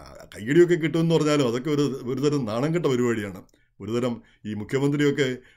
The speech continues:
ഉമ്മൻചാണ്ടിക്കെതിരെ അല്ലെ ഈ സരിത കേസൊക്കെ എടുത്ത് ഈ പെണ്ണ് കേസ് എടുത്ത് ഇപ്പം ഉപയോഗിച്ചതുപോലുള്ള ഒരു നാണം കെട്ട ഒരു അന്തസ്സില്ലാത്ത പരിപാടിയാണ്, അന്തസ്സില്ലാത്ത വർത്തമാന-, വർത്തമാനമാണ്.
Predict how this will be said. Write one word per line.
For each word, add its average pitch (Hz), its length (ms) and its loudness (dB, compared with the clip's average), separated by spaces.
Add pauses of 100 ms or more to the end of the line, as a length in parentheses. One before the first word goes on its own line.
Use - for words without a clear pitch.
(100)
ഉമ്മൻചാണ്ടിക്കെതിരെ 139 920 2
അല്ലെ 113 220 -6 (140)
ഈ 117 120 -8
സരിത 123 320 0
കേസൊക്കെ 147 420 -2
എടുത്ത് 139 240 2 (160)
ഈ 120 60 -8
പെണ്ണ് 123 260 -2
കേസ് 156 220 2
എടുത്ത് 139 220 0
ഇപ്പം 139 180 -6 (340)
ഉപയോഗിച്ചതുപോലുള്ള 139 760 2
ഒരു 127 140 -2
നാണം 123 340 0
കെട്ട 143 180 -4 (400)
ഒരു 110 100 -6
അന്തസ്സില്ലാത്ത 156 520 0
പരിപാടിയാണ്, 113 560 -2 (340)
അന്തസ്സില്ലാത്ത 147 500 0
വർത്തമാന-, 110 540 -4 (140)
വർത്തമാനമാണ്. 107 580 -4